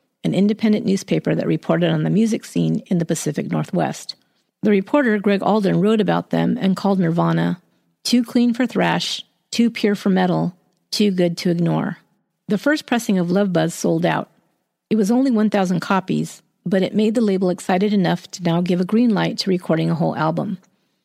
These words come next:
Now that Kurt was focused on the album, he began to distance himself from the single, calling it commercialized rock and stupid. He would continue to have a love-hate relationship with all of his work.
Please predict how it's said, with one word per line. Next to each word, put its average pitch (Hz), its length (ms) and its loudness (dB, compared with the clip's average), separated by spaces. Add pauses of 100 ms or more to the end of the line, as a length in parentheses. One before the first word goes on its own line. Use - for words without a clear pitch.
(460)
Now 190 180 2
that 254 160 -2
Kurt - 200 -2
was 208 140 -2
focused 196 340 -2
on 202 100 2
the 202 100 -2
album, 165 380 0
he - 160 -8
began 175 300 0
to 208 80 -4
distance 190 380 0
himself 160 360 0
from 165 200 -4
the 160 40 -2
single, 180 500 -2 (540)
calling 196 300 2
it - 220 -4
commercialized 202 680 0
rock 165 380 -2 (100)
and 175 160 2
stupid. 170 500 -4 (760)
He 214 100 0
would 202 140 0
continue 254 380 2
to 262 100 2
have 214 220 2
a - 60 -2
love-hate 185 460 0
relationship 185 640 0
with 160 120 -6
all 220 220 0
of 175 80 -4
his 160 180 -6
work. - 360 -8